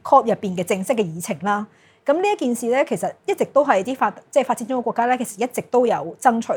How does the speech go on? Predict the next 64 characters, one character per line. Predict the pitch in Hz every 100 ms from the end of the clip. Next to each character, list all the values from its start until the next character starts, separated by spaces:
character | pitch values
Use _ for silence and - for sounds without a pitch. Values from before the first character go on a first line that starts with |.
| 160
嘅， | 165 139 _ _ -
但 | 220 202
係 | 202 -
始 | 208 226
終 | 320 330
都 | 269
係 | 262
唔 | 175 156
可 | 180 214
以 | 220 175 - _ _
即 | - 254
係 | 208 190 - -
將 | 294 285
佢 | 269 196 185
好 | 185 262
正 | 262 202
式 | 185 -
咁 | 202 196
喺 | 196
cop | - 208
入 |
邊 | 190 175
嘅 | 160
議 | 151 160
程 | 214 151 _ _ -
去 | 233 190 190 -
即 | - 254
係 |
進 | - 208
行 | 196 -
討 | 185
論 | 180 214 180
啦。 | 190 190 - _ _
其 | -
中 | 240 392 403 359 _ -
一 |
樣 | 349 262
好 | 226 202 214
大 | - 202
嘅 | 185 196
原 | 196 156
因 | 202 254
就 | 262
係 | 214
因 | 254 302
為 | 220
呢， | 226 262
其 |
實 | - 170 _ -
損 | - 254
失 | 277
與 |
損 | 226 226 247
害 | 208
呢， | 220
好 | 233
牽 | 214 262 262
涉 | 214 -
到 | 170
呢 | 190 220 - _ -
責 | 254 -
任 | 202 190 160
同 | -
埋 | 160